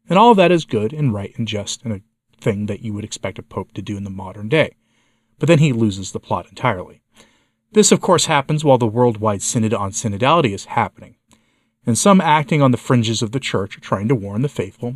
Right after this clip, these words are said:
and the decent bishops and priests of the church in the parts of the church far from the power centers of Rome in Europe to resist what is coming, because what we're seeing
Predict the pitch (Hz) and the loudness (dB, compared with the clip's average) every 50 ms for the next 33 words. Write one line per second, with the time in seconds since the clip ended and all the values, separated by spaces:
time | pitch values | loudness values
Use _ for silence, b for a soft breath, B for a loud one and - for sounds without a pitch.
0 | 156 170 156 165 185 170 - 127 117 - - 160 139 - 113 107 - - 131 - | -8 -6 -2 -2 -2 0 2 0 0 2 0 -2 0 0 0 0 0 -2 -4 -4
1 | 175 156 - - 160 151 139 - - 170 160 175 170 - - 147 131 135 - - | -6 -6 -4 -2 -2 -2 0 0 -2 0 0 0 -2 0 0 0 0 0 -2 -6
2 | - - _ _ 127 123 127 127 120 - - 135 120 117 - - 131 120 117 110 | -14 -16 _ _ -2 0 0 0 -2 -2 0 2 2 2 0 -2 -4 -4 -4 -6
3 | - _ - - - 98 101 113 - - _ _ - 113 113 135 160 - - - | -8 _ -12 -8 -4 -4 -4 -4 -6 -10 _ _ 0 2 4 4 4 2 0 -4
4 | 98 92 - - - 123 123 110 101 - - 113 98 98 95 92 98 90 92 104 | -6 -6 -6 0 2 4 4 4 2 -2 -4 -6 -6 -6 -10 -10 -12 -10 -4 0
5 | 120 131 120 101 101 95 95 101 127 147 120 101 - - _ _ _ _ _ _ | 0 2 2 0 -2 -4 -4 -2 0 2 2 0 -2 -8 _ _ _ _ _ _
6 | _ _ _ _ - - 147 147 147 131 120 123 120 - - - 104 104 110 - | _ _ _ _ 0 4 6 6 6 6 4 2 0 0 -2 -4 -4 -4 -4 -6
7 | - - - 175 135 98 95 98 117 - - 151 135 135 b b b b b b | -6 0 2 2 2 2 -2 -6 -8 -2 2 2 2 2 b b b b b b
8 | b b b b - 151 147 143 151 139 135 - - - - 202 190 214 240 254 | b b b b 0 2 2 4 2 2 2 0 -2 0 2 4 6 6 6 6
9 | 254 220 | 6 2